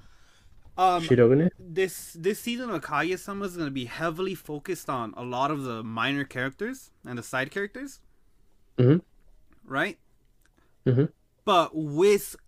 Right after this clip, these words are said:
Speaker 1: uh, something huge going on in the background between Kaguya and Shirogane. It's just, like, in the background. Like, if you, if you don't pay attention to it, you won't really notice it until the very fucking end.
Speaker 2: Yeah.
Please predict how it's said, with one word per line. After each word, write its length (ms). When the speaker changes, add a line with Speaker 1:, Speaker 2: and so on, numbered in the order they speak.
Speaker 1:
uh, 380
something 420
huge 840
going 300
on 180
in 100
the 80
background 640
between 380
Kaguya 500
and 80
Shirogane. 500
It's 160
just, 240
like, 240
in 200
the 100
background. 480
Like, 200
if 180
you, 240
if 240
you 60
don't 180
pay 120
attention 480
to 160
it, 160
you 180
won't 380
really 440
notice 460
it 160
until 300
the 80
very 340
fucking 380
end. 280
Speaker 2:
Yeah. 240